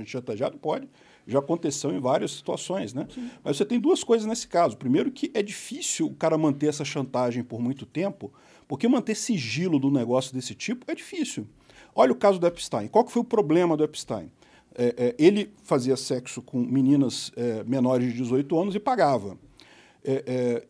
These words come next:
Speaker 1: e o que que aconteceu? Durante muito tempo ele fez isso, não teve problema nenhum. Até que teve uma menina que depois cresceu e falou, "Ih, caramba, o que o ca-, aquele cara fez comigo foi sacanagem.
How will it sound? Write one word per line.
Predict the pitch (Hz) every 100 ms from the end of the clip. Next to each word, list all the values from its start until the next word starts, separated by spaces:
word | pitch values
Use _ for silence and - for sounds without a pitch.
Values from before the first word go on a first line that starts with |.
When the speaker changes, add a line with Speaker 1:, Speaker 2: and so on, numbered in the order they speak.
| -
Speaker 1:
e | -
o |
que | 135 151
que |
aconteceu? | 214 220 220 - - 131 -
Durante | 139 196 240
muito | 277 294
tempo | 302 302
ele | 285
fez | - 285
isso, | 240 254
não | 285
teve | 277 262
problema | 254 262
nenhum. | 285 240 -
Até | 285 240
que |
teve | - 143
uma | 160
menina | 196 208 226 277 277
que | -
depois | 208 208 151 147
cresceu | 196 180 - 202
e |
falou, | 202 226
"Ih, |
caramba, | 277 226 160 139
o |
que | 143
o |
ca-, | 165 185
aquele | 185
cara | 185 175 170
fez | 170
comigo | - 160 175
foi | 180
sacanagem. | 214 226 - 294 220 196